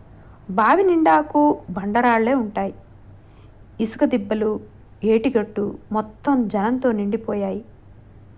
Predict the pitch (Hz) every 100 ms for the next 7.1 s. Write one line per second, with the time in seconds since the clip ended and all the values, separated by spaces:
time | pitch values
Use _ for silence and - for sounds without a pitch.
0 | - - - 220 320 339 247 262 - -
1 | 214 240 226 208 196 220 262 233 226 226
2 | - - - - - 175 196 240 294 226
3 | 226 202 196 247 - 196 196 185 196 -
4 | - - - - - - - - - -
5 | - - 202 202 247 226 214 214 - -
6 | - - 190 196 196 247 269 214 202 202
7 | 196